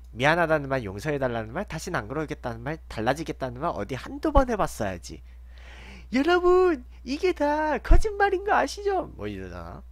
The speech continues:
음. 하여간 그런 깜방에 갇힌 그 죄수의 심정으로 나온 노래가 그 지오디의 편지예요.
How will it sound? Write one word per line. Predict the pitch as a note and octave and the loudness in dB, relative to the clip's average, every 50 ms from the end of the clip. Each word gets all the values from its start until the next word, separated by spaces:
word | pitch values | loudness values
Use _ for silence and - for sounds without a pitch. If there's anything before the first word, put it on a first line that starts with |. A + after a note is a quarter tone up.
| - - - - - - | -18 -18 -18 -18 -16 -14
음. | A#2 A2 G2+ F#2 F2 E2+ - - - - - - - - - D3 C#3 A#2+ - - - - - - - - - - - - - - - - - - - - - - - - - - - - - - - - - - - | -12 -10 -10 -10 -12 -14 -16 -18 -18 -18 -18 -16 -14 -10 -10 -10 -10 -10 -12 -18 -18 -18 -18 -18 -20 -20 -20 -20 -18 -18 -18 -18 -18 -18 -18 -18 -18 -18 -18 -20 -20 -20 -20 -20 -20 -20 -20 -20 -20 -20 -20 -18 -14
하여간 | - C#3+ B2 G2+ F#2 F2+ - - - - - - - - - - - - - - - - - | -12 -12 -12 -12 -14 -16 -18 -18 -20 -20 -20 -20 -20 -20 -20 -18 -18 -16 -16 -16 -18 -10 -4
그런 | - B2 B2+ A#2+ A2 G2 F2+ - - - - - | 0 0 0 0 -2 -4 -10 -12 -16 -18 -12 -2
깜방에 | - F#3+ A3+ C4 B3+ C#4+ C4+ C4 B3 A#3 G#3 F#3+ E3 C#3+ | 0 0 0 2 0 0 0 0 -2 -4 -4 -4 -4 -6
갇힌 | - B2+ - - - D3+ C#3+ C#3 C#3 C3 | -8 -10 -10 -6 -4 -4 -2 -2 -4 -6
그 | B2 - A#2 G#2+ G#2+ G2+ | -8 -6 -6 -6 -6 -6
죄수의 | - - G#2+ - - A3+ C4 | -6 -6 -6 -2 -2 -2 -2
심정으로 | - - A#3 G#3+ G#3+ G3 F3 E3 D3+ | -2 -4 -6 -4 -2 -2 -2 -2 -4
나온 | C3 A2+ G2 G2+ A#2 A#2+ | -4 -2 -2 -4 -4 -4
노래가 | F#2+ F2+ G2 F#2+ - C3 | -6 -8 -8 -8 -10 -12
그 | - A2+ | -12 -12
지오디의 | - - - G2 F#2 F2+ F#2 G#2+ G#2+ | -12 -10 -10 -10 -10 -8 -10 -10 -2
편지예요. | - - - G#2+ - D#3 - - - | 0 0 0 0 -2 -6 -10 -10 -14